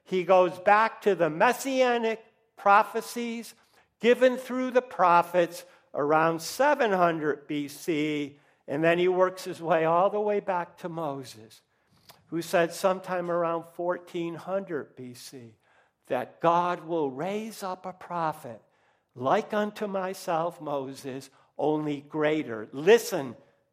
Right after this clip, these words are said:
to him. And then he talks about the suffering Messiah. And of course, the prophet Isaiah was given the longest paragraph in all of Scripture about the suffering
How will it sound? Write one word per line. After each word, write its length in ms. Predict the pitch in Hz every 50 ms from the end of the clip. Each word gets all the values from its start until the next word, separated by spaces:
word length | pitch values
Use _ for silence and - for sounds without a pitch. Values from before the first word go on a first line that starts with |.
| _ _ -
to 140 | - 170 143
him. 260 | 160 151 127 110 95 85 - _ _ _ _ _ _ _ _ _ _ _ _ _ _ _ _ _ _ _ _
And 220 | - - 156 165 180
then 220 | 208 226 233 240
he 200 | 240 220 220 220
talks 500 | 214 - 214 214 214 214 220 220 - - -
about 440 | - 185 190 202 196 196 190 190 -
the 100 | 196 180
suffering 1040 | - - - - - 269 269 269 262 262 - 208 190 180 175 160 156 151 147 131 -
Messiah. 680 | - 147 143 - - 185 160 151 151 151 156 156 170 180
And 200 | - 170 160 165
of 180 | 165 160 - -
course, 300 | - 214 208 202 196 -
the 160 | - 196 190
prophet 560 | 196 - - 196 196 202 196 - 202 196 190
Isaiah 640 | 190 190 190 190 180 - 220 214 208 196 185 170 156
was 260 | 151 147 147 151 147 -
given 400 | - 180 175 170 165 156 147 143
the 120 | 135 131
longest 640 | 131 131 143 156 175 202 220 233 233 262 247 - -
paragraph 720 | - 226 214 190 175 160 135 117 139 135 127 123 123 120 - _ _ _ _ _ _ _ _
in 180 | 131 127 123
all 240 | 123 127 147 180 226
of 120 | 240 233
Scripture 680 | - - - 226 202 - - - - 131 113 110 110 - _ _ _ _ _ _ _
about 340 | 127 127 139 139 135 135 -
the 100 | - 156
suffering 760 | 147 - - - 175 175 175 - 185 180 175 175 180 170